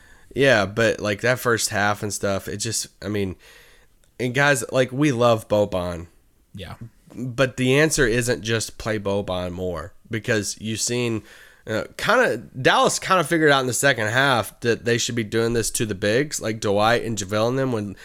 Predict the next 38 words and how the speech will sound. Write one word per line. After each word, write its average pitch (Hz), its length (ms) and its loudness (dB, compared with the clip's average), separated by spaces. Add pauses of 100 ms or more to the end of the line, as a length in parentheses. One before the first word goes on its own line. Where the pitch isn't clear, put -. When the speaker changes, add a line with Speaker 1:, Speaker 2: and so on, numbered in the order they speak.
(120)
Speaker 1:
they 110 80 0
were 110 100 4
running 110 300 2
the 104 80 0
high, 104 380 2
high 110 200 0
pick 117 160 -4
Speaker 2:
Dwight 113 120 -2
Speaker 1:
and 104 100 0
rolls 113 220 2
Speaker 2:
Howard, 107 100 0
Speaker 1:
and 101 80 -6
Speaker 2:
yeah. 110 60 0
Speaker 1:
getting 101 220 -6
Dwight 107 360 2
Howard 110 380 2
in 113 200 -6
these 107 160 -4
pick 104 160 -4
and 104 100 -4
rolls 110 220 0
so 101 220 -4 (220)
Luka 113 300 -2
can 110 180 -4
get 110 160 -2
past 104 340 0
him. 120 240 0
And 110 40 -2
I'm 107 80 -4
like, 104 280 -8
"Yes, 180 380 0
yes, 120 480 -6
let's 127 160 -8
do 160 160 -2
that 139 160 -2
more." 107 220 -4 (420)
And, 127 400 2 (180)
but 127 400 2